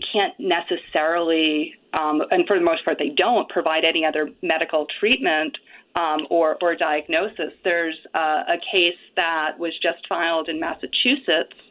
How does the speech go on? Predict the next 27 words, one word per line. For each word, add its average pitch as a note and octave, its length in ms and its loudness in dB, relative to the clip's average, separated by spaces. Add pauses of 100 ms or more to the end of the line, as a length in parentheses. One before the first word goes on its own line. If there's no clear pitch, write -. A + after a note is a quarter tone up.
(420)
where E3 640 2 (400)
a E3 320 2
woman E3 560 2 (380)
went F3 260 -2 (100)
to G#3 120 6
a, E3 580 2
a E3 40 -2
crisis E3+ 380 -2
pregnancy E3+ 520 -4
center D#3+ 280 0
to D#3+ 120 -6
confirm E3 380 -4
her F3 100 -4
pregnancy. E3 680 -4
They E3 180 0
told D#3+ 200 -2
her D#3+ 260 -2 (340)
she - 60 0
was D3+ 180 -2
pregnant. A3+ 360 0
They E3 180 2
told E3 160 -2
her D#3+ 160 -2
that - 360 -2 (340)
everything E3 340 0
was D3+ 120 -2 (120)
fine, F3+ 460 2